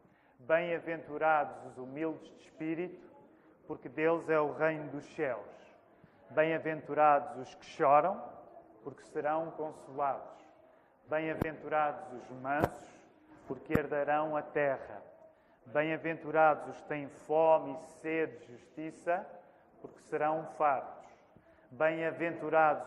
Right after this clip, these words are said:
os misericordiosos, porque alcançarão misericórdia.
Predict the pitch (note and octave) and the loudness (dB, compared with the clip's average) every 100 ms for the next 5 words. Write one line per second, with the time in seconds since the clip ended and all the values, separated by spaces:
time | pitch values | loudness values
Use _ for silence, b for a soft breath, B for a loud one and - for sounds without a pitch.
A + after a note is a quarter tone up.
0 | - - C#3 E3+ F3+ C#3 D3+ D3 - C#3 | -10 -8 -6 -6 -8 -8 -8 -8 -8 -10
1 | A#2+ B2+ C3+ D3 D3+ G#3 - - - B | -8 0 4 4 2 -8 -12 -18 -20 B
2 | B - C#3+ C3+ D3+ D3 D3 D#3 D3+ D3+ | B -10 -8 2 6 6 4 -2 -2 -2
3 | C#3+ D#3 D#3+ D3+ D3+ D#3+ C3+ D3+ D#3 - | 2 2 0 -4 -4 -6 -2 0 0 2
4 | D3+ C3 A#2+ G#2+ | 4 4 0 -10